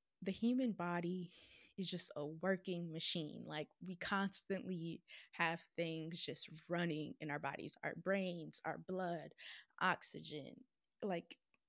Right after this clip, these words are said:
everything is constantly coming in and out. It's working nonstop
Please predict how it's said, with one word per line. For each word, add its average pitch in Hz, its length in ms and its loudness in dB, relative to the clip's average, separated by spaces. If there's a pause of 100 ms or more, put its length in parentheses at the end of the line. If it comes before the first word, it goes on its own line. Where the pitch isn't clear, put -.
(160)
everything 247 540 2
is 196 100 -2
constantly 196 540 0
coming 165 420 -4
in 202 360 -2
and - 160 -4
out. 156 260 0
It's - 220 -8
working 165 400 -2
nonstop 165 500 -4